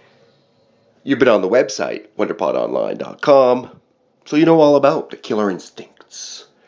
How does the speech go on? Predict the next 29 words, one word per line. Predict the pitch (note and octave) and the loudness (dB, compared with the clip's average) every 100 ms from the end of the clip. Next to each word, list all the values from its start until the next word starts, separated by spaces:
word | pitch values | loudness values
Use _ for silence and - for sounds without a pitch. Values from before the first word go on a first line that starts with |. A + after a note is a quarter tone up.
| _ _ - | _ _ -6
and | A2+ | -2
you | |
know | B2 B2 | 2 4
all | A#2+ A2 | 4 4
about | G2 G2+ F#2+ - - _ - | 2 4 4 2 -8 _ -10
Call | - A2 | -2 0
of | G2 - | -2 -6
Duty | A2+ G#2+ G2+ G2 F#2+ _ - _ _ | -6 -4 -2 -4 -8 _ -20 _ _
and | - D2 - | -14 -12 -2
Peggle | B2 G2+ B1 - | -2 0 -4 -6
two, | B2 A2 G#2 G2+ F#2+ - _ _ _ _ _ _ _ _ _ _ _ | -4 -2 0 -2 -6 -12 _ _ _ _ _ _ _ _ _ _ _
and | - | -8
you | D#2+ | -4
know | D#2+ | -2
about | D#2 D#2 D#2 | 0 0 0
Spartan | - - D#2+ D2+ - F2 | -6 -6 -2 -2 -4 -8
Assault | D2+ - A2 E2+ - | -6 0 0 -2 -8
as | - | -6
well. | F#2+ D#2 - - - - | -4 -4 -6 -18 -20 -8
So | - D#3 | 2 4
I'm | E3 | 4
not | - | 0
gonna | D3+ | -2
go | B2 C3 | -4 -2
into | C3 B2 | -2 -4
the | A2 | -10
games | G2+ G2 A#2+ A#2 B2+ B2 | -10 -4 -2 0 -2 -4
this | B2 G#2 - | -6 -8 -8
week. | G2 F#2 - - | -8 -8 -10 -20